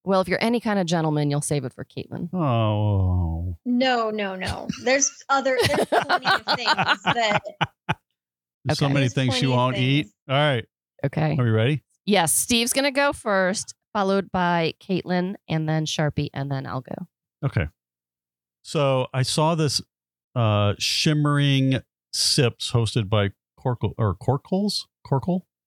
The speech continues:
Speaker 1: Corksicle.
Speaker 3: Corksicle.
Speaker 2: Corksicle?
Speaker 3: <laughs>
Speaker 2: There we go.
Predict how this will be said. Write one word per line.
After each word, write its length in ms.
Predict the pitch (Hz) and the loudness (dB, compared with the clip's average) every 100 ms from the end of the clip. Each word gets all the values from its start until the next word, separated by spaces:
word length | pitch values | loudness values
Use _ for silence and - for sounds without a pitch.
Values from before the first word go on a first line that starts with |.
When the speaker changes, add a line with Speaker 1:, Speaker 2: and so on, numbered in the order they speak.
| _ _ - | _ _ -6
Speaker 1:
Corksicle. 540 | 233 - - 277 156 | -4 0 0 2 0
Speaker 3:
Corksicle. 540 | 143 226 214 214 208 240 | 0 -4 -4 -2 -2 0
Speaker 2:
Corksicle? 840 | 156 - - - 185 196 185 302 - | 0 0 -2 0 2 2 0 -4 -6
Speaker 3:
<laughs> 40 | - - 285 480 349 320 - _ | -12 -12 -12 -12 -10 -10 -10 _
Speaker 2:
There 120 | 135 127 | -2 0
we 100 | 104 | 2
go. 200 | 95 | 2